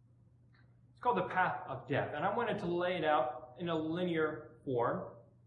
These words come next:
What leads to what when we think of death? And here I've just kind of given a step-by-step process, as best as I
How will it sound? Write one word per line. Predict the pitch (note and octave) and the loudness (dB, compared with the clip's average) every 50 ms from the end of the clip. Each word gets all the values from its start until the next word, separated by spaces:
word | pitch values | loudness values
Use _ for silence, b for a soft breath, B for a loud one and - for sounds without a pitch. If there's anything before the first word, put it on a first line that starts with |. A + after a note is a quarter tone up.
| - - - - D3+ | -20 -20 -20 -4 0
What | E3+ A3+ A#3+ - - - E3+ | 2 2 2 2 0 -4 -4
leads | F#3 G3 F#3+ F3+ F3 - - | -2 -2 -2 -4 -6 -8 -10
to | - F3 D#3 | -8 -6 -6
what | C3 C3+ D#3+ D#3+ A#2 - - - - - - - - - - - - - - | -2 2 4 6 6 4 2 -4 -8 -10 -14 -16 -20 -20 -20 -20 -20 -20 -14
when | C#3 D3 D#3 | -10 -8 -8
we | D#3 D3 | -6 -8
think | - - F3 E3+ D#3 - - - - | -6 -4 -4 -4 -4 -4 -6 -4 0
of | D3 C3+ C3 B2+ - - - - - - - - - - - - - | 2 4 4 4 4 2 -2 -6 -10 -12 -16 -20 -20 -20 -20 -16 -6
death? | - C#3 A#2 - - - - - - - - - - - - _ - _ _ _ - - - - - - | -2 -2 -2 -2 -2 -6 -12 -16 -20 -20 -20 -20 -20 -20 -20 _ -20 _ _ _ -20 -20 -20 -20 -16 -10
And | C#3 C#3+ | -6 -2
here | E3 G3 F#3+ E3 | 2 4 6 6
I've | D3+ - - | 6 6 4
just | F#3+ E3+ - - | 0 -2 -2 -2
kind | - E3+ D#3+ D#3+ | -2 -2 0 0
of | D3 | 0
given | D#3+ D3 D3 C3+ | -2 -2 -2 -2
a | B2+ | -4
step-by-step | - - - - F#3 F#3 - - D#3+ D#3 D#3 - - D3+ C3 - - - | -4 -4 -2 0 0 2 2 2 0 -2 -2 -2 -4 -4 -4 -4 -2 -2
process, | D3 C3+ - - - F#2 F#2 - - - - - - - - _ - - - - - _ - - - - - _ _ _ _ _ _ - - | -2 -2 -2 -4 -8 -10 -12 -14 -16 -20 -20 -20 -20 -20 -20 _ -20 -20 -20 -20 -20 _ -20 -20 -20 -20 -20 _ _ _ _ _ _ -10 -6
as | C#3+ D3 C3+ | -4 -4 -4
best | - - F3+ G3+ - - - - - - - - | -2 2 4 6 6 4 2 -2 -6 -8 -8 -4
as | D3+ D3+ D3+ | -4 -2 0
I | D3 D3 D#3+ F#3 F3+ | 4 4 4 4 4